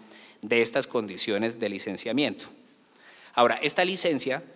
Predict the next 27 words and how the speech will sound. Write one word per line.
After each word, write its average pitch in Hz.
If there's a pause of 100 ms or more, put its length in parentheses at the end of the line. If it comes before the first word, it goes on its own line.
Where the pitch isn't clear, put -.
(300)
se 127
concederá 117
a 120
quienes 110
previamente 165
hayan 143
acreditado 120
su 156
idoneidad 127 (100)
y 117
hayan 120
garantizado 117 (640)
el 120
cumplimiento 117
de 127
sus 120
deberes 113 (440)
y 208
la 165
indemnización 120
de 147
los 143
perjuicios 127
que 123
llegaran 104
a 127
ocasionar 131